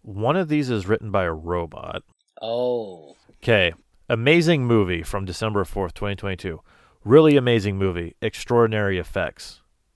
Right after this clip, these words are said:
Speaker 1: Is all great. I recommend one hundred percent. The monsters are truly fantastic. The machines are really from the future. <sighs> So, like,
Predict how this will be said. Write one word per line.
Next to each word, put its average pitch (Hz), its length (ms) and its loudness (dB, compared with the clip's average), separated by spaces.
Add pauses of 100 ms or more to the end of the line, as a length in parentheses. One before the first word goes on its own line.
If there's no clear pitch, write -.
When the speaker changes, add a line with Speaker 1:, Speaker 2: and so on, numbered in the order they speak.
(320)
Speaker 1:
Is 127 220 2
all 123 320 8
great. 98 360 -2 (100)
I 117 120 4
recommend 113 540 0
one 101 120 -2
hundred 98 240 -4
percent. 92 480 -8 (480)
The 110 100 2
monsters 117 560 2
are 101 120 0
truly 113 300 -2
fantastic. 101 920 -6
The 110 120 -2
machines 110 520 -4
are 110 240 0
really 110 360 2
from 104 260 -6
the 87 80 -10
future. 104 520 -10 (1400)
<sighs> - 60 -14 (1600)
So, 110 720 4 (240)
like, 117 260 0